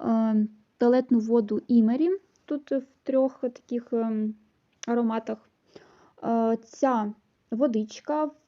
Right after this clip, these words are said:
е, в квітні, так, в квітні коштувала двісті дев'яносто дев'ять гривень, а зараз в фокусі двісті сорок дев'ять. Також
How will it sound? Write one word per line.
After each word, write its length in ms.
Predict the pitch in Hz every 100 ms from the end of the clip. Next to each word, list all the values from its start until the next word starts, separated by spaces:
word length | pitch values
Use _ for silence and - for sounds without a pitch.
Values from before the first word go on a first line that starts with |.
| -
е, 140 | - - - _
в 260 | 226 220 214 -
квітні, 460 | 226 214 240 277 370 _ _ _ _ _
так, 220 | 208 208
в 120 | _ -
квітні 380 | 240 240 311 339 -
коштувала 680 | - 294 - 254 254 247 240
двісті 360 | 208 269 302 233
дев'яносто 520 | 226 226 240 285 233
дев'ять 400 | 208 233 226 226
гривень, 340 | 196 196 208 - _ - _
а 160 | - 220
зараз 280 | 247 349 370
в 100 | -
фокусі 480 | 311 311 294 - 220
двісті 340 | 226 262 240
сорок 320 | - 233 202
дев'ять. 400 | 202 202 208 - _ -
Також 480 | 220 254 311 -